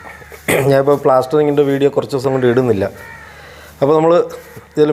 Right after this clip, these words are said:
മെയിനായിട്ട് എനിക്ക് പറയാനുള്ള കാര്യം, നമ്മൾ പ്ലാസ്റ്ററിങ് ചെയ്യുന്ന മുമ്പ് പ്രത്യേകം ശ്രദ്ധിക്കേണ്ട ഒരു കാര്യമാണ്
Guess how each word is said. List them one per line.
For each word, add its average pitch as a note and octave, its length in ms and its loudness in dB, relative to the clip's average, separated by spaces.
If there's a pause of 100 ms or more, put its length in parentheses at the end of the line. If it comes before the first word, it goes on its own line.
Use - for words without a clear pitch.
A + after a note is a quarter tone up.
മെയിനായിട്ട് D#3 380 2
എനിക്ക് D3 220 -2
പറയാനുള്ള C3 340 4
കാര്യം, A2 260 2 (800)
നമ്മൾ D3+ 180 2 (140)
പ്ലാസ്റ്ററിങ് D3+ 760 2
ചെയ്യുന്ന C3+ 360 2
മുമ്പ് A#2 180 0 (260)
പ്രത്യേകം C3 500 0
ശ്രദ്ധിക്കേണ്ട B2+ 600 0
ഒരു A2 160 0
കാര്യമാണ് G2+ 380 0